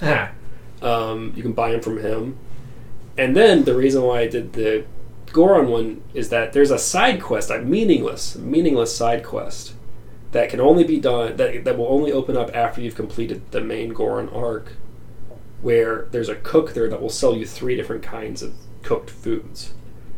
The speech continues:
Speaker 2: So I, in my inventory now, have sort of permed a plus three speed, a plus three attack, a plus three defense, a plus two sti-, temp stamina wheel, and a plus three stamina wheel <laughs> dish.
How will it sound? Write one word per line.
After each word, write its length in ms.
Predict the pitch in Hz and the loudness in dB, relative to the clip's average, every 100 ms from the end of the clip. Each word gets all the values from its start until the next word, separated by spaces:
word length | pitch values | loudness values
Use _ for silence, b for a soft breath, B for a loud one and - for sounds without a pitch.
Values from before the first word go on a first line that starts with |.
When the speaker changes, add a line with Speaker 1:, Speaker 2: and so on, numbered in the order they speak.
| - - - | -6 -10 -6
Speaker 2:
So 200 | - 143 | 2 4
I, 100 | 135 131 | 4 6
in 160 | 139 | 6
my 160 | 143 127 | 6 4
inventory 520 | 135 127 107 107 107 | 4 2 0 -2 0
now, 200 | 107 101 | 0 -2
have 240 | 104 - - | -4 -4 -4
sort 200 | 107 107 | -2 -2
of 300 | 104 - - - - | -4 -4 -6 -8 -10
permed 680 | - - 120 117 110 107 - - - - - - - | -6 -2 0 0 0 -2 -4 -10 -8 -8 -8 -12 -6
a 100 | 101 | -4
plus 340 | - 127 127 | 2 2 2
three 240 | - 127 113 | -2 -2 -2
speed, 420 | - 113 113 110 | -4 -4 -4 -6
a 80 | - | -4
plus 360 | - 110 113 | -2 -2 -4
three 200 | - 113 | -4 -2
attack, 440 | - - 104 107 104 - - | -2 -4 -4 -4 -4 -10 -8
a 40 | - | -6
plus 320 | - 110 - | -4 -4 -2
three 180 | 117 110 | -4 -4
defense, 640 | 107 104 101 101 - - B B B B B - - | -6 -6 -4 -4 -6 -8 B B B B B -6 -4
a 120 | 113 | -4
plus 420 | 104 - 127 123 | -2 0 0 0
two 220 | - 123 117 | -4 -4 -4
sti-, 380 | - - 110 - | -6 -2 -2 -2
temp 280 | - 113 | -4 -2
stamina 400 | - 120 113 113 | -2 -2 -2 0
wheel, 400 | 110 113 117 113 110 | 0 0 0 -2 -2
and 80 | 104 | -6
a 40 | |
plus 420 | - - 107 - | -6 -4 -2 -4
three 680 | - 107 104 101 104 - - 107 - - - - - - | -8 -8 -4 -4 -6 -8 -6 -6 -8 -12 -6 -8 -8 -10
stamina 500 | - - 107 - - | -6 -4 -4 -6 -4
wheel 380 | - - - - - - - - | -6 -6 -10 -6 -6 -6 -12 -8
<laughs> 380 | - - - 127 | -8 -8 -10 -4
dish. 580 | - 113 - - - | 4 4 4 -2 -4